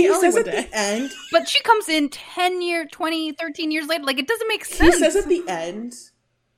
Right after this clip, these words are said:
Speaker 1: a-, and the point very much is, I think you're supposed to believe, my understanding of it is Joel is a character that has a survival instinct. It's why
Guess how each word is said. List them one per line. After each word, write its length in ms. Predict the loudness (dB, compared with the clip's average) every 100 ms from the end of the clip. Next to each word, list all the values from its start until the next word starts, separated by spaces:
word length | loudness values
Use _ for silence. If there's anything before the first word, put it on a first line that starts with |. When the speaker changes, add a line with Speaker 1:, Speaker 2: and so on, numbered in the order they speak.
| _ -4
Speaker 1:
a-, 140 | -2
and 80 | -2
the 80 | -4
point 400 | -6 -8 -8 -6
very 320 | -4 -4 -6
much 300 | -8 -10 -8
is, 300 | -6 -4 -4 -6
I 100 | -6
think 220 | -6 -8
you're 100 | -8
supposed 360 | -8 -8 -8
to 60 | -8
believe, 580 | -8 -10 -10 -14 -16 _
my 140 | -10
understanding 400 | -8 -8 -8 -10
of 80 | -8
it 140 | -8 -8
is 140 | -8
Joel 220 | -4 -2 -2
is 100 | -4
a 60 |
character 340 | -6 -6 -6 -8
that 140 | -8
has 160 | -12 -12
a 40 |
survival 460 | -14 -12 -12 -12 -14
instinct. 440 | -16 -16 -16 -16
It's 140 | -16 -6
why 380 | -2 -2 -2